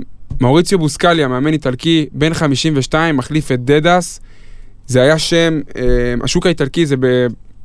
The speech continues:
בין השורות אנחנו קוראים את דיווחים עיתונאיים, זה השוק שההנהלה שמה עליו את כל יהבה מבחינת הסקאוטינג על מאמנים. גם, אה,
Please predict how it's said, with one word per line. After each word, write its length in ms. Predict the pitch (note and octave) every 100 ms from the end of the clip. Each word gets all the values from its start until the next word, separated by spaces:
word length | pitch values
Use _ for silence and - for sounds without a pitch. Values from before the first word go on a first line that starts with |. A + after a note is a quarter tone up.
| -
בין 260 | - C3 D3+
השורות 320 | D3 C3+ D3+
אנחנו 220 | C#3 B2+
קוראים 260 | A#2 B2+ D3
את 40 |
דיווחים 300 | C3 A#2+ D3
עיתונאיים, 420 | D3 C3 A#2+ D3
זה 140 | C#3+ C#3+
השוק 200 | C#3+ C3+
שההנהלה 680 | D3 B2+ A#2+ A#2 A2+ A#2+ B2+
שמה 240 | C3+ C3
עליו 140 | A#2 G#2+
את 80 |
כל 160 | - B2+
יהבה 280 | B2 A2+ B2
מבחינת 300 | A#2 A#2+ A#2
הסקאוטינג 420 | - B2+ B2+ B2
על 80 | A#2
מאמנים. 480 | A2+ A2 D3 D#3+ C#3 - - - -
גם, 300 | A#2+ C3+ D3
אה, 580 | C#3 C3 B2 A#2+ A#2 A#2